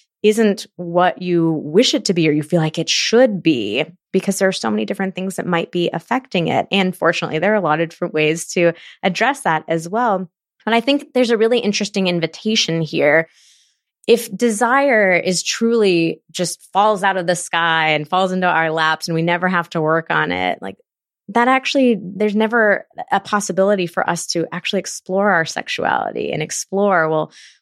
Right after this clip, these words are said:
what is it that actually interests me and excites me? And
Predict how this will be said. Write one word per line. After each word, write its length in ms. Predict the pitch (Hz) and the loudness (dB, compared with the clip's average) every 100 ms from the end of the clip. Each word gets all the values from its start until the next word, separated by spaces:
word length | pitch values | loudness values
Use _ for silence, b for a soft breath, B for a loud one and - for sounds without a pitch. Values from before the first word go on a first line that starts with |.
| _ | _
what 160 | - 233 | 0 2
is 180 | 294 294 | 2 2
it 200 | 202 - | 0 2
that 240 | 170 - - | 0 -2 -12
actually 320 | 180 - 185 | -8 -4 -2
interests 500 | 196 196 - 180 - | 0 -2 -2 -4 -2
me 300 | 180 165 156 | 0 0 0
and 120 | 165 | -2
excites 560 | 170 - - 202 - - | -6 -4 0 2 0 -4
me? 480 | 175 160 151 160 - | 0 2 2 0 0
And 360 | 175 175 170 | 0 2 0